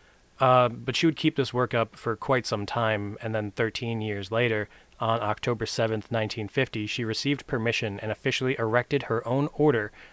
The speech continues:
known as the Missionaries of Charity. This order, as of twenty fifteen, spans one hundred and thirty-nine countries with over five thousand active sisters serving, and almost four hundred brothers actively serving in twenty-one countries.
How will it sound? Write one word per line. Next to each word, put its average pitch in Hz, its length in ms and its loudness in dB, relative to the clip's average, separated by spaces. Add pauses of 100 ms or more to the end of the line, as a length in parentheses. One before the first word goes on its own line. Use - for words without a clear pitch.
(140)
known 127 240 2
as 113 220 -2 (120)
the 135 60 -2
Missionaries 143 720 2
of - 280 -4
Charity. 104 540 0 (600)
This 151 160 2
order, 135 500 4
as 117 200 4
of 110 180 0
twenty 117 260 0
fifteen, 113 540 -2 (420)
spans 117 440 0 (180)
one 139 140 4
hundred 175 260 4
and 147 100 2
thirty-nine 143 380 6
countries 110 560 0
with 113 120 -2
over 110 220 -2
five 120 320 2
thousand 120 360 2
active 113 300 -2
sisters 131 460 -2
serving, 101 400 -4 (600)
and 113 260 4
almost 117 420 2
four 143 260 6
hundred 131 260 2
brothers 113 360 2 (100)
actively 117 400 0
serving 107 460 0
in 107 160 -4
twenty-one 104 560 -4
countries. - 500 -10